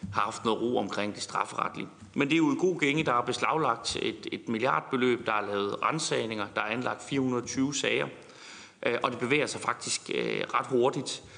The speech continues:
Altså, dels som følge af, at sagerne nu kan starte i U S A med den dom, som der også blev henvist til, øh, og også i, i form af, at, at der er indgået to forlig med, med to pensionsplaner i U S A om ikke bare at tilbagebetale de penge, som man har tjent på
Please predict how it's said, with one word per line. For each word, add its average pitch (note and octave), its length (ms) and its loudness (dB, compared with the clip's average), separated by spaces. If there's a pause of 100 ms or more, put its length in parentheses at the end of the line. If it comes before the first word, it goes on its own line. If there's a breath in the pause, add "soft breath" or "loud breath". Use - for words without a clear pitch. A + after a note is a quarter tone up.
(300 loud breath)
Altså, - 220 -10
dels E3 220 0
som A#2+ 120 -2
følge B2+ 240 2
af, A#2+ 40 4
at A2 60 0
sagerne A#2+ 380 2
nu A2+ 220 0 (180)
kan G#2+ 100 -6
starte C#3 380 0
i C3 40 -6
U A2+ 140 -2
S G#2+ 120 -2
A B2+ 140 2 (140)
med G#2 120 -6
den G#2+ 160 -4
dom, A2 220 2 (260)
som - 140 -12
der - 80 -6
også - 120 -8
blev A2 100 -8
henvist F3 380 0
til, C#3 180 0 (600 loud breath)
øh, A2+ 180 2
og G#2+ 160 4
også C#3 220 2
i, A#2 180 2
i - 60 -2
form B2 260 2
af, G#2+ 100 4
at, G2+ 220 0
at G2 140 -4
der G#2 60 0
er G2 60 2
indgået A#2 380 2
to C#3 200 -2
forlig D#3 340 -2 (920)
med, - 180 -2
med B2 100 -2
to D#3+ 120 2
pensionsplaner A2+ 760 -2
i G#2 60 0
U G#2 160 0
S G2+ 140 -2
A C#3 160 2 (180)
om A#2+ 220 2 (100)
ikke C#3+ 160 0
bare G#2+ 120 2
at A2 60 -4
tilbagebetale A2+ 600 0
de A2 60 -6
penge, A#2 340 0
som G2+ 120 -6
man F#2 120 -10
har D3 80 -8
tjent E3 360 0
på A#2 220 0